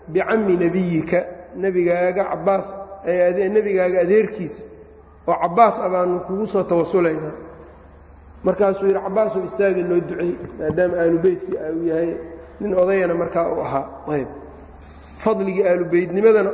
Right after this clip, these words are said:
uu haysto. Cabbaas marka waa duceeyey, sida kutubta ay qorayaan. Ayb. Wax marka ma ahan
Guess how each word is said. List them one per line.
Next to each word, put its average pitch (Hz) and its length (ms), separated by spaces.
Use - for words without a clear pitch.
uu 170 100
haysto. 156 300
Cabbaas 233 320
marka 214 200
waa 196 100
duceeyey, 143 460
sida 180 240
kutubta 208 380
ay 180 120
qorayaan. 180 460
Ayb. 135 180
Wax 208 160
marka 220 300
ma 208 160
ahan 180 240